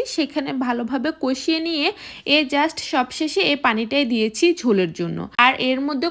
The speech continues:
কোনো ধরনের পানি ব্যবহার করিনি, তারপরও হাঁসটা নরম হয়ে গেছে। রান্নার সবশেষে আমি এর মধ্যে এক চা চামচের মতো ভাজা জিরার গুঁড়া দিয়ে নামিয়ে নিয়েছি।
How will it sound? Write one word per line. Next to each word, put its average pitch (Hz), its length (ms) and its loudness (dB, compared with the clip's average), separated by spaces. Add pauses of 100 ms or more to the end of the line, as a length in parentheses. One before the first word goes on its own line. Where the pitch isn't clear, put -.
কোনো 262 220 -2
ধরনের 277 400 -2
পানি 254 320 0
ব্যবহার 233 440 0
করিনি, 285 340 -2 (140)
তারপরও 294 560 4
হাঁসটা 294 520 -2
নরম 202 400 2
হয়ে 185 280 0
গেছে। 160 420 -6 (320)
রান্নার 254 520 2
সবশেষে 339 720 -2
আমি 240 320 -2
এর 254 260 0
মধ্যে 285 320 -4
এক 226 260 -2
চা 269 80 -4
চামচের 285 460 -4
মতো 311 320 -4
ভাজা 226 420 -2
জিরার 247 340 -2
গুঁড়া 294 280 0
দিয়ে 330 280 0
নামিয়ে 196 500 2
নিয়েছি। 175 560 -4